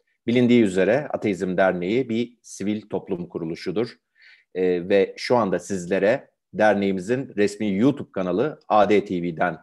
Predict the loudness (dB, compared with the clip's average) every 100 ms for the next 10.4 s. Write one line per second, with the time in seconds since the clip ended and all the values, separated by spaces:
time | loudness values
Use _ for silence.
0 | _ -8 -8 -4 -4 -4 -10 -8 -8 -8
1 | -18 _ _ _ _ _ _ _ -2 0
2 | 2 4 6 6 6 6 4 4 2 0
3 | -6 -8 _ 0 2 4 4 2 0 2
4 | 2 2 0 2 2 2 2 -4 -6 -6
5 | -4 -4 -2 2 4 4 2 0 0 -2
6 | -4 _ -6 -6 -4 -4 -4 -2 -2 2
7 | 2 4 2 0 0 0 -2 -4 -2 0
8 | 2 0 -4 _ -8 -2 0 0 -2 -2
9 | -4 -8 -14 -16 _ _ _ _ _ _
10 | _ _ _